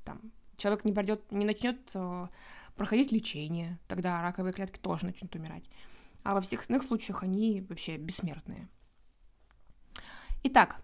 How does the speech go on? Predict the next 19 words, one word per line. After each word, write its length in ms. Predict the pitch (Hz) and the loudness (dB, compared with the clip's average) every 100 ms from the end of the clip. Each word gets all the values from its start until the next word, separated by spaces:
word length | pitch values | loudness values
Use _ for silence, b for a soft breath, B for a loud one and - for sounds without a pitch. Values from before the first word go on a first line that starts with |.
| - - | -8 -6
какие 360 | 190 320 320 | 0 4 6
есть 260 | 240 262 233 | 6 4 2
вообще 340 | 208 220 214 | 0 0 0
способы, 760 | 180 - 214 208 190 185 151 147 | -2 -2 0 0 0 -2 -4 -6
э, 320 | - 151 - | -8 -10 -6
биохакинга 720 | 175 202 - - - 135 - - - - - - | 0 0 0 -4 -6 -10 -12 -18 -20 -20 -20 -8
на 100 | 190 | -4
данный 280 | 175 180 175 | 0 0 0
момент? 400 | 165 151 139 - - - B B B B B B - | -2 -6 -10 -14 -20 -20 B B B B B B -2
Первое. 440 | 214 180 175 - - - - - - - | 0 0 -2 -6 -10 -14 -18 -20 -20 -4
Это 320 | 233 269 - 240 220 | 4 4 6 4 6
измерение 720 | 190 185 180 233 247 226 214 | 4 4 4 4 6 6 4
биомаркеров. 680 | 196 196 196 185 - 165 - - - - - - B B B B B | 2 2 0 -2 -4 -8 -8 -14 -20 -20 -20 -20 B B B B B
Любое 400 | 214 220 226 208 | 4 6 6 6
вмешательство 560 | 190 190 208 - - 170 | 4 2 0 0 -4 -8
в 40 | |
организм, 480 | 175 180 277 381 370 - - - - | -2 4 4 4 0 -10 -20 -20 -10
спорт, 540 | - - 285 320 - - | -6 2 2 2 -4 -12
препараты, 760 | - 165 - 202 262 262 240 | -8 -6 -2 2 2 2 -4